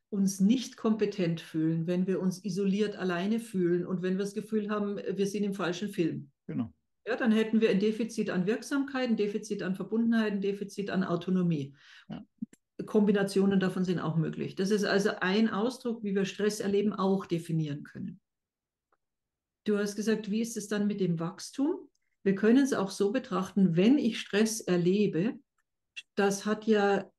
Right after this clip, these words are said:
Speaker 1: unglaublich viel damit zu tun, wie ich diesen Stress bewerte.
Speaker 2: Hm.
Speaker 1: Ja, der Schauspieler, der auf der Bühne steht und sagt, „Oh Gott, ich bin so aufgeregt, ich habe Lampenfieber ohne Ende“,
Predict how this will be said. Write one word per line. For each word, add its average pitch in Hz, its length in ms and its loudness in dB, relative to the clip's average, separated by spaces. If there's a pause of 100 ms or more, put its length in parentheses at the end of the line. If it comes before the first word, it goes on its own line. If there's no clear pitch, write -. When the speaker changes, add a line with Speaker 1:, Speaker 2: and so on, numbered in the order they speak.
(320)
Speaker 1:
unglaublich 220 560 2
viel 214 140 0
damit 202 260 0
zu 202 100 -6
tun, 220 200 2
wie 214 60 0
ich - 80 -6
diesen 196 200 -4
Stress 175 360 -6
bewerte. 202 640 0 (320)
Speaker 2:
Hm. 104 100 -12 (240)
Speaker 1:
Ja, 233 100 0
der 240 140 4
Schauspieler, 226 540 2
der 196 140 0
auf 196 100 -4
der 196 100 2
Bühne 254 360 4
steht 202 240 2
und 196 60 0
sagt, 190 180 0
„Oh 220 100 2
Gott, 311 180 4
ich - 80 -4
bin 226 100 0
so 226 100 0
aufgeregt, 220 540 2
ich 202 120 -4
habe 202 160 0
Lampenfieber 220 600 0
ohne 214 220 0
Ende“, 254 460 0